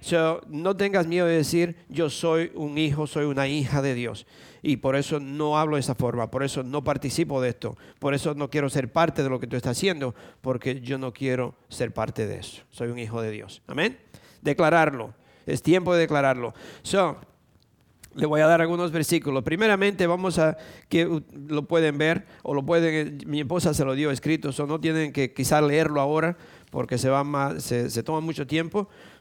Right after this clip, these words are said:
Yo se lo leo, pero en, en el primero, que es Juan doce, ah, perdón, Juan uno, del doce al trece.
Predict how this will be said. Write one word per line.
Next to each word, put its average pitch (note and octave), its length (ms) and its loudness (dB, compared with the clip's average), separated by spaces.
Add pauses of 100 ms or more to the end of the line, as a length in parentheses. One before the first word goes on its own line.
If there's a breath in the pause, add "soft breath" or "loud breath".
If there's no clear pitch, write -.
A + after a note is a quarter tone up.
(100)
Yo F3 200 0
se E3+ 100 -2
lo D#3 140 2
leo, F3 340 4
pero D#3+ 240 2
en, D#3+ 320 -2
en D3+ 280 -4
el C#3 140 0
primero, E3 480 2
que E3 200 4
es F3 100 0
Juan F3+ 420 0
doce, F3+ 520 0 (1400 soft breath)
ah, C#3 80 -4
perdón, D#3+ 340 0
Juan F3 320 0
uno, G3 420 -2 (120)
del D3+ 180 -2
doce D#3 380 2
al D3+ 160 2
trece. B2 420 -2